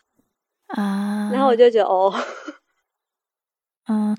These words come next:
Speaker 1: 比如说呢，你可以想到就是对方可能差异比较大的一件事情，然后你想的时候，哦，你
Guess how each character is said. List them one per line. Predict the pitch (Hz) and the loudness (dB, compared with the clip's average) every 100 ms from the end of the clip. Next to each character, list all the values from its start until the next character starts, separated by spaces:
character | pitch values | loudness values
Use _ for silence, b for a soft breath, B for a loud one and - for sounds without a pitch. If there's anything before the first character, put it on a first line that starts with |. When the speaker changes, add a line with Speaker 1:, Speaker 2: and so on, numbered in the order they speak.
| B | B
Speaker 1:
比 | - | 4
如 | 196 208 | 4 4
说 | 269 349 | 2 2
呢， | 359 381 | 2 0
你 | 302 | -4
可 | 226 254 | -2 0
以 | 262 | 0
想 | - 208 208 | 0 -4 0
到 | 226 | 0
就 | 233 | -2
是 | |
对 | 233 254 | 0 0
方 | 233 233 | 0 -2
可 | 214 | -2
能 | 196 | -4
差 | - 247 | -4 -4
异 | 240 | -4
比 | 220 | -2
较 | 196 | -4
大 | 196 302 | -4 -4
的 | 254 | -2
一 | 190 | -2
件 | 196 | -4
事 | 196 214 | -4 -6
情， | 190 226 | -8 -6
然 | 226 | -4
后 | 202 | -2
你 | 196 | -2
想 | - 190 208 | -4 -6 -6
的 | 190 | -8
时 | - | -6
候， | 196 | -6
哦， | |
你 | 190 185 | -4 -6